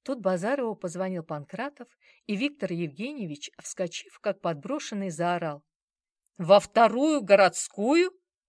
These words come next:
В травмопункт?" А потом замолчал, слушая Александра Леонидовича, и, наконец, взорвался.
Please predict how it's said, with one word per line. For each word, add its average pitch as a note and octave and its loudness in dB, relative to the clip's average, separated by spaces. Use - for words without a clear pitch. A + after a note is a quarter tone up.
В - -20
травмопункт?" A3 2
А E3 -8
потом F3 -6
замолчал, E3 -6
слушая B3 -6
Александра F3 -8
Леонидовича, A3 -10
и, G3+ -6
наконец, E3+ -6
взорвался. D#3+ -10